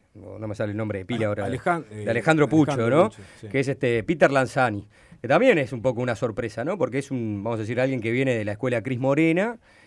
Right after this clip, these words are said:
Speaker 1: y, y yo no le sigo la carrera a Peter Lanzani, pero,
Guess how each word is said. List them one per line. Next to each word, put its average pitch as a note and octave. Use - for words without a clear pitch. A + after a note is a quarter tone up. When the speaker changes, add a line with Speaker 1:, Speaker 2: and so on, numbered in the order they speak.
Speaker 1:
y, -
y F2+
yo A#2
no B2
le F#2+
sigo F#2+
la F2+
carrera A2
a -
Peter F#2+
Lanzani, G#2
pero, F2+